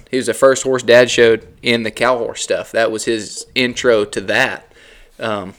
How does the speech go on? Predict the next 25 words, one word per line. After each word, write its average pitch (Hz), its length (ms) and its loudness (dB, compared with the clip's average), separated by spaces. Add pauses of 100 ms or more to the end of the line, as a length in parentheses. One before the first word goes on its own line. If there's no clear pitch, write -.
(320)
just 147 220 2
because 139 240 4
he 131 100 2
was 117 140 0
such - 220 4
a 127 40 -4
good 123 200 2
horse, 127 480 0 (560)
you 127 160 0
know, 120 240 4
he, 117 260 -2 (100)
he, 117 200 -2
you 113 160 -4
could, 107 220 0 (360)
Dad 113 320 4
obviously 110 380 2
roped 131 360 6
on 131 280 6
him, 123 300 -4 (440)
rein, 135 760 4 (580)
the 123 180 6
whole 127 260 8
thing. 135 360 6
He 131 180 0
was 107 460 -2